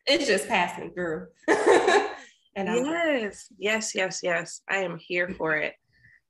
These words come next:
Speaker 2: Um, so there's so many things we could talk about. And I am so glad that on the questionnaire, you were like, "Let's talk about being a yogipreneur," because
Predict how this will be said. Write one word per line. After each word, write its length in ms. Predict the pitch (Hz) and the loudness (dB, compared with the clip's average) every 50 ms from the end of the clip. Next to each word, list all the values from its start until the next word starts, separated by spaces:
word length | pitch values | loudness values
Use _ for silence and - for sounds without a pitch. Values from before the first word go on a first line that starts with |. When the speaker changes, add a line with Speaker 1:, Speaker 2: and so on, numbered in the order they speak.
| _ _ _ _ 196 | _ _ _ _ -4
Speaker 2:
Um, 500 | 185 185 175 170 160 156 151 139 143 151 _ _ _ _ _ _ _ _ _ _ _ _ _ _ _ _ _ _ - | -2 0 0 2 0 0 -2 -4 -8 -10 _ _ _ _ _ _ _ _ _ _ _ _ _ _ _ _ _ _ -18
so 160 | - - 214 202 | -8 -6 -4 -2
there's 200 | 214 220 202 - | -2 -2 -2 -2
so 100 | 220 247 | 0 0
many 160 | 269 240 196 | 0 0 0
things 280 | - 185 175 170 - | -2 -4 -8 -6 -8
we 80 | 170 165 | -8 -8
could 120 | 165 165 | -8 -8
talk 200 | - - 160 160 - | -8 -8 -10 -8 -8
about. 300 | 175 160 165 165 170 - - | -8 -6 -4 -4 -4 -4 -4
And 140 | - 170 | -4 -4
I 80 | 175 185 | -2 -2
am 200 | 175 156 - - | -2 -4 -6 -10
so 440 | - - - - - 269 339 427 427 | -10 -8 -6 -2 0 0 0 0 0
glad 480 | - 208 170 151 131 - - 143 - _ _ - _ - _ _ _ _ - | 0 0 0 0 -2 -4 -6 -6 -8 _ _ -20 _ -20 _ _ _ _ -4
that 400 | 190 180 170 160 160 - - - _ _ _ _ - | -2 -2 0 -2 -2 -4 -8 -12 _ _ _ _ -2
on 80 | 190 | -2
the 60 | 185 180 | -2 -2
questionnaire, 380 | 190 180 - - 180 175 170 | -2 -4 -4 -4 -4 -4 -2
you 120 | 170 175 175 | -2 -2 -2
were 40 | |
like, 160 | 165 160 156 160 | -2 -2 -2 -2
"Let's 180 | 226 - - | -4 -4 -4
talk 100 | 302 220 | -4 -4
about 120 | 208 190 170 | -4 -4 -2
being 180 | 185 180 170 | -4 -4 -2
a 120 | 156 151 160 | -2 -2 -2
yogipreneur," 560 | 160 156 147 - _ - 151 143 123 131 - | -2 -2 -4 -8 _ -8 -8 -6 -6 -6 -6
because 460 | - 160 - 180 165 160 147 156 - | -8 -8 -4 -2 -2 -2 -2 -4 -10